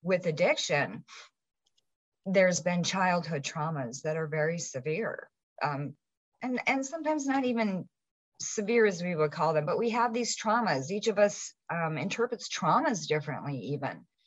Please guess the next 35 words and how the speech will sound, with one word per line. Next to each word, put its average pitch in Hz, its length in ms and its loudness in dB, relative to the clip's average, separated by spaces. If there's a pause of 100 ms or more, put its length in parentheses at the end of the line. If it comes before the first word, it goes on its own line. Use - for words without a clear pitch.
(240)
So 185 260 4
what 202 240 4
would 190 140 -2
be 190 120 -4
traumatic 175 540 0
to 165 100 -6
me, 208 380 0
you 185 100 -2
might 196 240 2
look 160 180 0
at 160 100 4
it 156 120 2
and 139 80 -6
go, 131 240 0
"What? - 1120 0
<laughs> - 100 -14 (340)
Really? 277 580 6
Like, 190 320 4
buck 214 240 6
up. 254 420 6
That's, 165 580 0
that's 233 300 6
nothing 233 480 2
compared 175 440 -2
to 180 80 -4
what 151 180 4
I 165 160 2
went 135 280 -6
through." 101 360 -8 (1300)
But 214 260 4
because 254 360 4
of 247 120 -2
these 202 260 -2
childhood 175 640 2
traumas, 190 720 -6